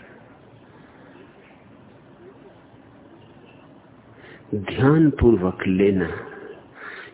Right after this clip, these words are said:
क्योंकि बारीक भेद हैं जो ऊपर से दिखाई नहीं पड़ते, और इसलिए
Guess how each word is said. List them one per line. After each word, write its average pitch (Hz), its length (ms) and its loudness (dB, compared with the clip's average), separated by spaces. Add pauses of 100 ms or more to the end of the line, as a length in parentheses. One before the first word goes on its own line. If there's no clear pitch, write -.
(100)
क्योंकि 165 260 6
बारीक 170 680 4
भेद 110 380 2
हैं 107 340 -2 (680)
जो 120 240 2
ऊपर 170 260 6
से 139 200 -2
दिखाई 117 420 2
नहीं 117 220 2
पड़ते, - 680 -6 (3500)
और 170 140 12
इसलिए 208 520 4